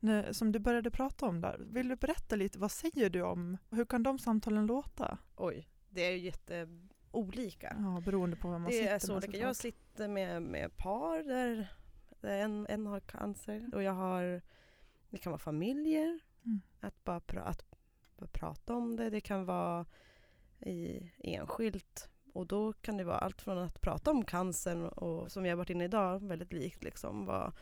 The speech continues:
Speaker 2: hur
Speaker 1: Hur?
Speaker 2: påverkar det mig och
Speaker 1: Mm.
Speaker 2: hur, vad får det mig att göra, vad får det mig inte att göra och vad, vad vill jag göra då?
Speaker 1: Mm.
Speaker 2: Eh, och så kan det vara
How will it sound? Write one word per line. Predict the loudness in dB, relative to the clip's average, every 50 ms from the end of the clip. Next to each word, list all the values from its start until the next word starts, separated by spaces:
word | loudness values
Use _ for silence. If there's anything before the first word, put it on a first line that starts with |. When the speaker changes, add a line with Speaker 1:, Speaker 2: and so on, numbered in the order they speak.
| -18 -18 -12
Speaker 2:
hur | -6 0
Speaker 1:
Hur? | 2 2
Speaker 2:
påverkar | 4 4 4 4 2 2 0 -2 -4
det | -2
mig | -2 -4 -4 -2 -2 -2 -2 0
och | 4 4
Speaker 1:
Mm. | 4 4
Speaker 2:
hur, | 2 0 -2 -4 -6 -10 -16 -20 -18 -16 -12 -8
vad | -6 -6 -4
får | -2 -2 -2
det | 0
mig | 0 0
att | 0
göra, | 0 0 0 0 0
vad | -2 -4
får | -6 -8 -8 -6
det | -4
mig | -4 -4 -4
inte | -6 -6 -6 -6
att | -4
göra | -4 -2 -4 -4 -4 -6 -6 -6 -6
och | -6 -8 -8 -6
vad, | -6 -6 -6 -6
vad | -6 -6 -4
vill | -4 -6 -4
jag | -4 -2 -2
göra | -2 -2 -2 -4 -4 -4 -4
då? | -6 -8 -12 -14 -6 0 2
Speaker 1:
Mm. | 2 2 2 0 -4 -4 -2 0 0 -2
Speaker 2:
Eh, | -4 -6 -10 -16 -16 -10
och | -6 -6 -4 -4
så | -4 -4 -4 -6 -6 -6 -6 -6 -6
kan | -6 -4 -4 -2 -2
det | -2
vara | -2 -2 -2 -2 -2 -6